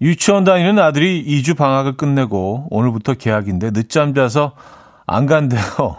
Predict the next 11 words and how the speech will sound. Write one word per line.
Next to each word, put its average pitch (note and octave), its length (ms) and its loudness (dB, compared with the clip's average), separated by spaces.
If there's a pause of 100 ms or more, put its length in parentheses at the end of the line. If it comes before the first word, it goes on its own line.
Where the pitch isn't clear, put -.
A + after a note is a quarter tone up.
(640)
오늘부터 C#3+ 280 0
청소도 F3+ 480 2
하고 D#3 280 2
저도 C#3 260 0
혼자 E3 300 2
있는 C#3+ 220 0
시간 C#3 360 0
기다렸단 C3+ 520 0
말이죠. G#2 760 -2
아들이 C#3+ 320 0
저보고 D3 380 2